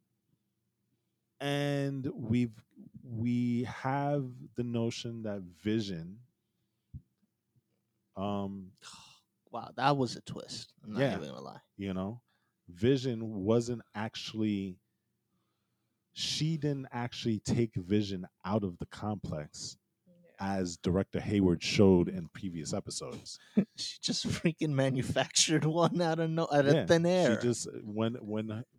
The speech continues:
Speaker 1: and we see how the hex was created. It was just her out of just the anger and the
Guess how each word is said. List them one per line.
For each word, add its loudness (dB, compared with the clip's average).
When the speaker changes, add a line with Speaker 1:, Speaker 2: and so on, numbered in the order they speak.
Speaker 1:
and -6
we -10
see -2
how 0
the -4
hex -6
was -6
created. -4
It 4
was 8
just 0
her 6
out -4
of -6
just -6
the -14
anger -8
and -8
the -10